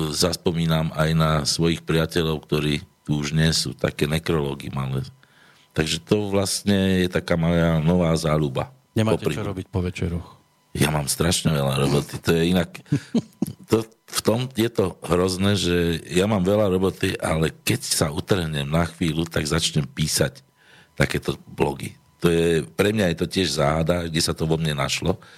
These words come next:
Speaker 1: ale našlo sa a potrebujem to niekde dať.
Speaker 2: Dá sa to opísať, e, slovami, že keď sa z chlapca stáva muž, tak keď sa, e, z muzikanta stáva spisovateľ?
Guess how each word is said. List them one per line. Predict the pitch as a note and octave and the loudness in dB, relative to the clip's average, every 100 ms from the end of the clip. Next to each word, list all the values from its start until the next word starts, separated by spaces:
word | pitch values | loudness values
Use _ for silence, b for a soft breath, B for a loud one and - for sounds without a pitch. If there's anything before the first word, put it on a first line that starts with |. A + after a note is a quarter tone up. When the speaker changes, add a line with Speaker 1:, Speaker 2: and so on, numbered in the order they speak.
| B B | B B
Speaker 1:
ale | E2 D#2+ | 0 0
našlo | E2+ - F#2+ | -2 0 -2
sa | - G2 | 0 0
a | F#2 E2+ E2 - B B - | 2 2 -2 -6 B B -2
potrebujem | F#2 F2 E2 D#2 | 0 0 -2 -2
to | E2 | -2
niekde | D#2 D#2+ D2 | 0 0 0
dať. | C#2 C2 - - B B | -4 -8 -14 -16 B B
Speaker 2:
Dá | A2+ | -2
sa | A#2+ E3+ | 0 -2
to | C#3+ | -2
opísať, | C#3 C#3 D3 - | -2 -2 -2 -2
e, | C3 A2 | -6 -2
slovami, | A2 A2 A#2+ B2 A2+ | 0 2 2 0 -2
že | G#2 | -4
keď | A2+ - | -6 0
sa | B2 G2+ - b b b | 0 0 -4 b b b
z | F2 - | -10 -2
chlapca | G#2 - A2+ | -2 0 -2
stáva | - F#2+ G#2 | 0 0 0
muž, | G#2+ G2+ - - - | 0 0 -2 -6 -6
tak | G#2 - | -6 -2
keď | G#2 | -2
sa, | - G2+ - | 0 0 0
e, | G2+ G2+ G2 | -2 0 -2
z | F2+ | 0
muzikanta | G#2 A#2 B2+ A2+ A2+ A2 A2 F2+ | 0 0 0 -2 0 0 0 -4
stáva | - G#2+ A2 | -2 0 0
spisovateľ? | - F#2+ - D3+ - F3 | -2 -2 0 0 0 -4